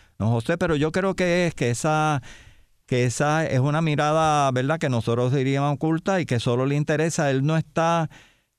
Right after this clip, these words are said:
Eh, no es el típico, yo creo que también José lo mencionó, no es el típico visitante turista, no es tampoco el,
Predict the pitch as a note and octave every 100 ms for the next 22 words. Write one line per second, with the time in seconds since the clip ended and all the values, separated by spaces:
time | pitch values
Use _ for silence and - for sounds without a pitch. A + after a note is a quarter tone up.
0 | _ - G#2+ B2+ C3+ C3 B2+ A#2 F#2 B2
1 | C#3+ E3+ - D#3 D#3+ D3+ D3+ D3 C#3+ C3
2 | C3 C#3 C3+ C3+ C#3 C3 B2+ C3+ B2 C3+
3 | C#3 C#3 C#3 D#3 D#3 D3+ B2 C3+ A#2 C3
4 | C3+ C3+ B2+ A#2+ B2+ G#2+ A#2+ B2 A#2+ B2
5 | B2 B2 F#3 E3+ - C#3+ C3 C3 A#2+ A#2
6 | A#2 A#2+ A2+ B2 A2+ B2+ B2 A#2+ A2+ G#2+
7 | G2+